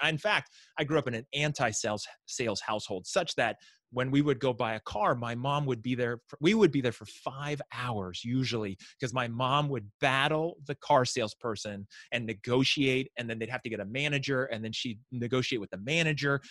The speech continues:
because she, yeah, after being in banking, she viewed salespeople in a negative light because she saw so much fraud. So she just applied that, uh, broadly. Um, and so what happened, she went into those in battle mode, um, versus, you know, when it's done in a different way.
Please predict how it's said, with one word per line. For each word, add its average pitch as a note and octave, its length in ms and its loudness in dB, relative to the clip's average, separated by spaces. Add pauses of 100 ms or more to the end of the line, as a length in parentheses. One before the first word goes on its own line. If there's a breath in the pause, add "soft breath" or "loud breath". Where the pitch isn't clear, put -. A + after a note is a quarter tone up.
(140 loud breath)
because D3+ 260 4
she, G3+ 540 2
yeah, E3 160 4
after D3 240 0
being D#3 180 4
in D3 100 2
banking, E3 360 0
she D3 240 -4
viewed C3+ 320 0
salespeople D3 760 -2
in B2 80 -4
a A#2+ 40 -4
negative A#2+ 320 -4
light F#3+ 200 0
because C3 220 -8
she C3 140 -6
saw A#2+ 240 -4
so A#2 180 -8
much F#2+ 200 -12
fraud. D3+ 440 -4
So - 140 -8
she B2 160 -2
just B2 240 -2 (180 soft breath)
applied B2+ 460 0
that, A#2 180 0 (480)
uh, B2+ 60 -4
broadly. G#2+ 720 0 (340 loud breath)
Um, B2+ 460 2
and C#3+ 240 2
so C#3+ 100 0
what B2+ 100 0
happened, E3 300 0
she - 160 -2
went B2 280 -4
into E3+ 300 4
those A2 380 -2 (300)
in C3 180 4
battle A2 380 -2
mode, A2+ 360 -6 (280)
um, G#2 500 0
versus, A2+ 540 0
you A#2+ 80 -6
know, G2+ 100 -2
when G2+ 200 -4
it's - 160 -8
done G2+ 180 -2
in F#2+ 100 -4
a F#2 80 -6
different - 320 -10
way. - 160 -10